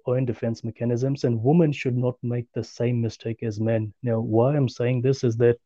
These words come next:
a few years ago, or last year actually, one of my friends, he was, uh, on Facebook and he was following a political party, a Green Party, environmental party. And the issue was that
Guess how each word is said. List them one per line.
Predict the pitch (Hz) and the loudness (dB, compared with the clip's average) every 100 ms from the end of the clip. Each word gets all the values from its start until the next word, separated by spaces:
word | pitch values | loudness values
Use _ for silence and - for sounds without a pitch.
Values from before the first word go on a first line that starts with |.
| _ - - - - _ _ | _ -14 -12 -12 -18 _ _
a | - | -4
few | - 185 | 6 8
years | 175 156 123 | 10 8 6
ago, | 120 123 147 170 | 4 4 4 2
or | 139 117 | 2 4
last | 131 151 - | 4 4 0
year | 113 | 0
actually, | 120 - 139 | 2 0 0
one | 123 147 | 2 2
of | - | 2
my | 120 | 0
friends, | 113 120 135 139 - _ _ | 2 -2 -2 -4 -14 _ _
he | 135 139 139 | 4 6 6
was, | 131 131 120 | 6 6 6
uh, | 127 117 110 104 101 _ _ - - - _ _ _ | 6 4 2 -2 -8 _ _ -20 -20 -20 _ _ _
on | 170 | -2
Facebook | 175 120 123 - 170 - - _ | 2 0 0 -2 -6 -6 -18 _
and | 113 | -4
he | 123 | 0
was | 120 113 | 0 -2
following | - 135 139 131 | 0 2 4 2
a | 123 117 117 110 - _ _ _ _ _ _ _ | 0 0 -2 -4 -10 _ _ _ _ _ _ _
political | - 131 139 143 127 | 2 4 4 4 2
party, | - 120 139 151 | 4 4 4 0
a | |
Green | 113 123 139 | 0 2 2
Party, | 131 127 117 139 | 2 0 2 2
environmental | 123 120 143 139 123 123 | 2 2 2 0 0 -2
party. | 117 120 127 170 _ _ _ - _ _ _ _ _ | -2 -4 -4 -6 _ _ _ -20 _ _ _ _ _
And | 135 143 | 0 4
the | 147 | 4
issue | 170 196 180 | 4 4 6
was | 165 156 139 | 6 4 2
that | 147 147 143 - | 2 2 0 -6